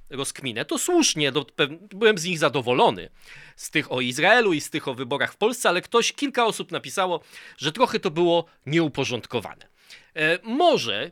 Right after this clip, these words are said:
ja uważałem, że cały czas podążam za pewną myślą, pewnie niektórzy z was też tak myśleli, ale postanowiłem,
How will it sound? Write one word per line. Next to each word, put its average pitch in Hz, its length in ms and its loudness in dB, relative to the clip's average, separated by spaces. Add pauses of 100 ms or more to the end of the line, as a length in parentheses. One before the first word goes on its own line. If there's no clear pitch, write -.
(140)
ja 160 220 4
uważałem, 131 480 0
że 123 100 -4
cały 127 220 -2
czas 120 180 -4
podążam 139 480 -2
za 117 100 -6
pewną 113 320 -2
myślą, 110 520 -4
pewnie 110 240 -6
niektórzy 113 320 -8
z 110 40 -10
was 117 160 -6
też 147 140 -2
tak - 160 -6
myśleli, 120 320 -6
ale 175 140 -2
postanowiłem, 196 680 -2